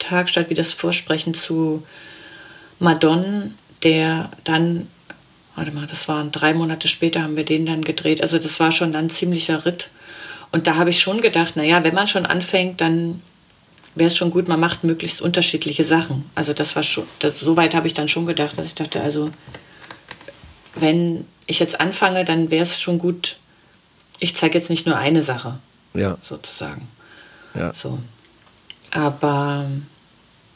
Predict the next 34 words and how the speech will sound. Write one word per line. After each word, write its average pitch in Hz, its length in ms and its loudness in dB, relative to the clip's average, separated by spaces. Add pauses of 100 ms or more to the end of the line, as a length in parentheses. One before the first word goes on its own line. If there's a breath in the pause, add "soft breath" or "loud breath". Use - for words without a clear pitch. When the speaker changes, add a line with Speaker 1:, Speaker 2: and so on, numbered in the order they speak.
(1120)
Speaker 1:
ja, 160 160 4
aber 156 180 6
da, 156 160 4
da, - 180 0
dieses, 170 400 2
da 165 100 6
bin 170 160 4
ich 170 140 4
drin 175 280 4
oder 165 200 2
so, 156 100 2
ich 143 140 2
habe 170 100 0
mich 170 100 0
da 160 120 2
danach 156 300 2
auch 147 120 2
erstmal 151 260 0
zurückgezogen. 143 600 -2
Ich - 140 -4
bin 147 120 0
dann 147 160 0
wieder 143 180 -2
komplett - 380 -4
ans - 180 0
Theater 143 320 2
gegangen, 147 320 0
weil 147 120 0
mir 147 100 0
das 147 140 0
alles 147 280 -2
zu - 80 -2
schnell 160 340 0
ging. - 180 -6